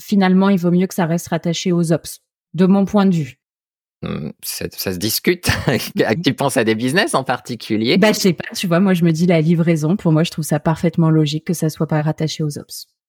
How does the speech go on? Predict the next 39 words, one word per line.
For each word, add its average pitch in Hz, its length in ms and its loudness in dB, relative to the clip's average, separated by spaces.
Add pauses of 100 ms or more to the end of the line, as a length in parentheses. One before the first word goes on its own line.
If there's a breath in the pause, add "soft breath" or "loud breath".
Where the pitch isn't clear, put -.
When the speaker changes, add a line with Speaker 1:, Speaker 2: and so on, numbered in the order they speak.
(540)
Speaker 2:
Après, 226 460 0
c'est, - 160 -2
Speaker 1:
Parce - 140 -2
Speaker 2:
c'est 135 180 0
Speaker 1:
que, - 260 -6
en 269 60 -2
plus, 359 260 0
ils 233 200 0
ont 233 60 4
le 226 60 2
contact, 226 640 -2
tu - 100 -6
vois. 175 160 2
Ils 190 220 2
livrent 254 260 2
le 208 140 4
colis 214 500 0
directement 202 640 2
dans 214 240 2
les 226 180 2
mains 214 220 0
du 185 180 -4
client 190 340 0
final, 190 680 0
et 170 80 -4
cetera. 185 400 -4
Je 262 80 -6
trouve 269 140 -4
qu'il 208 140 0
y 185 40 4
a 175 120 4
eu 180 100 2
beaucoup 247 400 -2
d'évolutions 208 640 0
qui 220 160 -2
ont 185 40 2
été 185 220 2
faites - 260 -2
pour - 280 -2